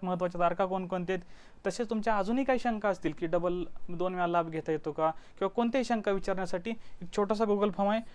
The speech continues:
डिस्क्रिप्शनमध्ये लिंक आहे, पिन कमेंट पण आहे. प्रत्येकाने हा Google फॉर्म भरा. हा व्हिडिओ बघणाऱ्या प्रत्येकानं व्हिडिओला लाईक करा, काही ना काही कमेंट करा. तुमच्या लाईक आणि कमेंटमुळे माझे, अ, खूप लोकांपर्यंत हा, हा व्हिडिओ पोचला जातो, त्यामुळे प्रत्येकाने लाईक,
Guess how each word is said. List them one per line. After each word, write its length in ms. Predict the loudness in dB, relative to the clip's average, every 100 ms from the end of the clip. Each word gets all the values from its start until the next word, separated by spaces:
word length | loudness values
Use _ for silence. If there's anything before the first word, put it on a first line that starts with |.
| 0
डिस्क्रिप्शनमध्ये 640 | 0 2 -2 2 2 2 2
लिंक 220 | 0 0
आहे, 80 | 0
पिन 200 | 0 -2
कमेंट 280 | 0 -2 0
पण 140 | -2
आहे. 80 | 0
प्रत्येकाने 560 | -2 0 2 4 2 0
हा 200 | 0 0
Google 260 | 2 0
फॉर्म 200 | 2 4
भरा. 120 | 4 4
हा 220 | 2 2
व्हिडिओ 260 | 2 0
बघणाऱ्या 380 | 2 0 2 0
प्रत्येकानं 520 | 0 -2 -2 -2 -2
व्हिडिओला 640 | -4 -6 -8 0 2 4 4
लाईक 220 | 4 2 0
करा, 180 | 0 0
काही 240 | 0 0
ना 100 | 4
काही 160 | 4 4
कमेंट 320 | 4 4 2
करा. 140 | 0 0
तुमच्या 260 | -2 2
लाईक 260 | 2 2 0
आणि 100 | -2
कमेंटमुळे 480 | -2 -2 -2 -2 0
माझे, 260 | 2 2 0 -4 -20 -14 -4
अ, 100 | -4 -2
खूप 180 | 0
लोकांपर्यंत 420 | 2 2 2 2 0
हा, 140 | -2 -6
हा 100 | 4
व्हिडिओ 200 | 6 6
पोचला 360 | 4 2 4 4
जातो, 360 | 4 4 0 -2 -12 -4
त्यामुळे 180 | -2 2
प्रत्येकाने 600 | 0 0 2 2 2 0 -2
लाईक, 420 | 2 2 2